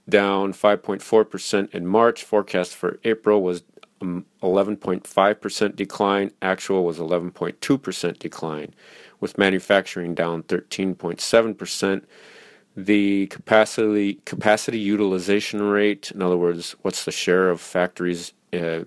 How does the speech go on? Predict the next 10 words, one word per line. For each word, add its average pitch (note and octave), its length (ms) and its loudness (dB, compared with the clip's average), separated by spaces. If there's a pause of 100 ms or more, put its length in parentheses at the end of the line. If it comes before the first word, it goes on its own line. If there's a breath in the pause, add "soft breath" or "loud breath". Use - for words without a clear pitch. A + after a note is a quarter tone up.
being F2+ 260 -2
used, G#2+ 540 -2 (880 loud breath)
um, E2+ 600 -6 (460)
s-, - 220 -6
share G2+ 320 4
of F#2 120 -6
production G2 460 0
capacity - 520 -2
being E2+ 240 -4
used, G2 480 0